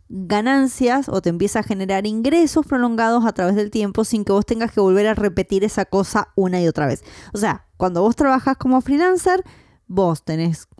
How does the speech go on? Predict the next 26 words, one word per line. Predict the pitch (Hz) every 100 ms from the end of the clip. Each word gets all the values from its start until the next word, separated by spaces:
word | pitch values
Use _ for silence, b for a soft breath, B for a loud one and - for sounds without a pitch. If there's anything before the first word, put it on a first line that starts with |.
| -
un | 185
proyecto, | - 233 277 320 - 339 339
tenés | 202 170 175
un | 190
cliente, | 254 277 311 302 302
haces | 269 208 180
el | 175
proyecto, | 214 226 277 - 277
te | 233
pagan | 208 285 294 277 359 370
y | 202
ahora | 185 214
tenés | 220 214
que | 214
ir |
a |
buscar | 202 208 196 _ -
otro | 370 392 - 277
cliente | 254 262 254 240 240
y |
hacer | 220 220 -
otro | 208 196 208
proyecto | 202 202 - 226
nuevo | 220 233
para | 233 175 185
que | - 175